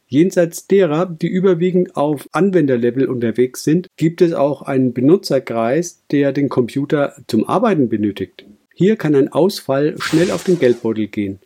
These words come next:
Aus dem Grund haben Stabilität und daraus abgeleitet Zuverlässigkeit absolute Priorität. Da Software auch für gewöhnlich Fehler enthält, lauert hier ein gewisses Fehlerpotenzial.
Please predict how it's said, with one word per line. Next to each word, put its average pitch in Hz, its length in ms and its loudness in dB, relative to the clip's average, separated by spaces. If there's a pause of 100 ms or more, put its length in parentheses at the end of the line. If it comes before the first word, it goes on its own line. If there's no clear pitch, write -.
(480)
Aus 117 260 -6
dem 220 260 4
Grund 156 560 2
haben 131 480 0
Stabilität 131 1000 0
und 131 180 0
daraus 123 360 -2
abgeleitet 147 680 0 (100)
Zuverlässigkeit 139 1000 -2
absolute 143 600 -2
Priorität. 123 720 -2 (800)
Da 120 160 -2
Software 170 560 -4
auch - 140 -8
für 135 140 -6
gewöhnlich 139 500 2
Fehler 208 340 0
enthält, 123 500 -6 (100)
lauert 135 380 0
hier 185 220 2
ein 170 160 -2
gewisses 170 540 0
Fehlerpotenzial. 117 1000 -2